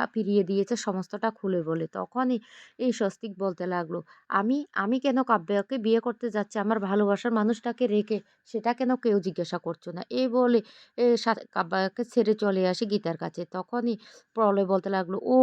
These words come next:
তাহলে তোরা সবটা জানতিস, তোরা প্ল্যান করে সবটা করেছিস?" তখন বলতে লাগলো,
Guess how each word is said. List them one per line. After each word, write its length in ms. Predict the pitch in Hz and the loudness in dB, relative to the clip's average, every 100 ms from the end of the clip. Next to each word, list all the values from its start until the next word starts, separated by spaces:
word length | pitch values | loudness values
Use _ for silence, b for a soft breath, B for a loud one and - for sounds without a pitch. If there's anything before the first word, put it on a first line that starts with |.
| 247 | 8
তাহলে 300 | 208 208 240 262 | 6 2 2 2
তোরা 200 | 247 247 | 0 -2
সবটা 320 | - 269 - 302 | -2 -4 -2 -4
জানতিস, 360 | 277 254 220 - | -2 -2 -2 -4
তোরা 180 | 226 247 | -8 -8
প্ল্যান 280 | 226 214 233 | -4 -4 -2
করে 180 | 277 269 | -2 -4
সবটা 280 | 285 - 302 | -6 -6 -4
করেছিস?" 400 | 302 285 247 196 | -4 -2 -2 -4
তখন 220 | - - 220 | -6 -10 -4
বলতে 220 | 202 180 | -4 -2
লাগলো, 240 | 196 180 | -4 -4